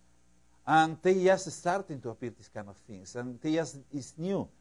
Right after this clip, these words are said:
something relatively new, so we don't know that much, and we are not able to, to model that. People is working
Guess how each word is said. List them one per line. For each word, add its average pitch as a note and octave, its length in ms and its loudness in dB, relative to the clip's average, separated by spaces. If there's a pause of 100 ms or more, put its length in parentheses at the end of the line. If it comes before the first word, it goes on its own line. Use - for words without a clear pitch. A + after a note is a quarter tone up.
(380)
something C#3 380 -6
relatively D3 460 -2
new, D#3+ 180 -4
so D#3+ 140 -2
we D3+ 120 2
don't D#3 140 -2
know D#3 140 -2
that C#3 220 0
much, C#3 320 -4
and B2+ 180 -8
we C3 120 0
are B2 100 -2 (580)
not C3 280 -2
able A2 400 0 (720)
to, A2 380 -2
to A2 80 -8
model A2 440 -6
that. - 160 -16 (520)
People E3 280 2
is A#2+ 100 -4
working A#2+ 420 0